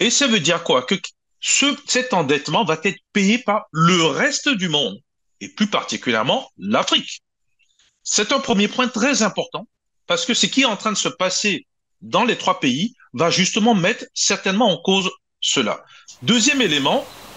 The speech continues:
plus spécifiquement, et là je partage vraiment monsieur Agbou, mais c'est le franc C F A. On ne va pas revenir dessus. Comment voulez-vous prendre une décision d'acheter, de vendre et de compter dans une monnaie qui appartient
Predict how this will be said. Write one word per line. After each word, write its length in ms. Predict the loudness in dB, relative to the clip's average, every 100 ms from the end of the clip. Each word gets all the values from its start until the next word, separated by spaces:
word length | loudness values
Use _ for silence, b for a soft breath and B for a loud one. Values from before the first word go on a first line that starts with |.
| -16 -2
plus 160 | 0
spécifiquement, 840 | 0 0 0 0 0 -4 -2 -2 -2 -8 -6
et 120 | 0
là 140 | 0
je 100 | -2
partage 380 | -2 0 0 0
vraiment 300 | -2 -2 -2
monsieur 280 | -4 -8 -10
Agbou, 380 | -8 -6 -6 -6 B B -6 -2
mais 160 | 0 0
c'est 180 | 2
le 80 | 2
franc 180 | 2 0
C 180 | 2 2
F 80 | 2
A. 160 | 0 -4 -20 -20 -2
On 100 | 0
ne 80 | 2
va 140 | 2
pas 140 | 2 2
revenir 500 | 4 2 0 0 0
dessus. 480 | 0 0 0 -2 -6 -20 _ _ 0
Comment 360 | 4 4 4
voulez-vous 480 | 2 2 2 0 -4
prendre 280 | -2 -2 -2
une 160 | -2
décision 720 | -2 -2 -2 -4 -4 -4 -4 -6 -10
d'acheter, 680 | -2 0 0 0 -2 -2 -10 _ _ _ _ _
de 140 | 0 2
vendre 600 | 4 2 2 -2 -10 _ _ _ _
et 100 | -2
de 160 | 0 0
compter 760 | 0 0 2 0 -2 -2 -12 _ _ -4
dans 200 | -2 0
une 220 | 0 0
monnaie 560 | 2 2 2 0 -4 -4
qui 120 | -2
appartient 420 | 0 -2 0